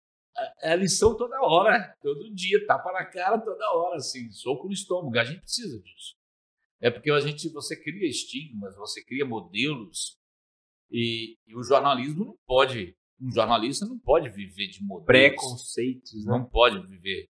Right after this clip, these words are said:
Speaker 1: né, de preconceitos. Mas a gente descobriu que a gente tinha, sim, esse, né, essa ideia preconcebida do que seria uma advogada. Isso é o quê? Eu tô falando de dois mil e seis, dois mil e sete, né? Hoje, né, se fosse, tivesse sido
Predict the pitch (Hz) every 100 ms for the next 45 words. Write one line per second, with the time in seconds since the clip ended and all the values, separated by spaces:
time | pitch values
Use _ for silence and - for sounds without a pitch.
0 | - 113 139 92 - 98 101 98 - 87
1 | 85 - _ _ _ _ _ _ _ _
2 | - 123 117 339 - - _ _ _ _
3 | 139 127 127 127 143 - 170 139 165 160
4 | 170 175 - _ 214 185 220 - 214 254
5 | 113 113 107 90 _ _ _ _ _ 101
6 | 113 101 107 90 120 127 127 - 131 -
7 | 160 107 170 175 - - 117 123 117 110
8 | 101 139 87 90 90 95 - 165 185 135
9 | 110 98 98 - 110 113 123 139 160 151
10 | 151 - 139 151 113 - _ _ _ _
11 | _ 87 82 104 - 120 131 - - _
12 | _ 95 107 _ _ _ _ _ _ _
13 | 113 110 120 120 151 117 120 104 - 127
14 | - - - 135 139 139 135 135